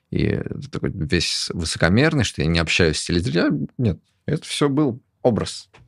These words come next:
актёрская игра. Сейчас настоящий человек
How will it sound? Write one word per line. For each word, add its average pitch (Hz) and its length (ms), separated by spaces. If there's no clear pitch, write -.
актёрская - 440
игра. - 220
Сейчас - 440
настоящий 90 500
человек - 420